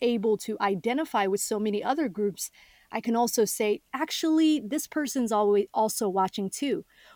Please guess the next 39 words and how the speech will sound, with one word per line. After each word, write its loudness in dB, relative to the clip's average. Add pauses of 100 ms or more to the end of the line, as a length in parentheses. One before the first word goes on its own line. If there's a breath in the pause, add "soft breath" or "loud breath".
(120)
Or, 2
you -2
know, 0
"This -2
person -4
also -4
cares -2
about -2
this -4
issue -8
too." -4
Or, -4 (280 soft breath)
"How -6
can -2
we 0
tailor 0
the -2
product -2
for -4
this -2
kind -6
of -10
person -6
as -6
well?" 0 (300 loud breath)
Um, 0
so 0
when 0
I 2
say 0
that, 4
I 2
say, -2
you -2
know, -2
because -6
of 0
my -2
background, 0